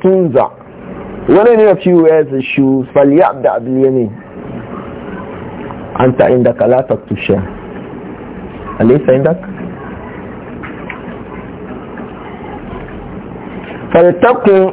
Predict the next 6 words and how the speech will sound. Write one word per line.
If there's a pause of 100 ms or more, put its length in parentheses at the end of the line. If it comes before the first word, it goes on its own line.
(120)
اليمنى. (160)
Let (560)
the
right (240)
feet (840)
be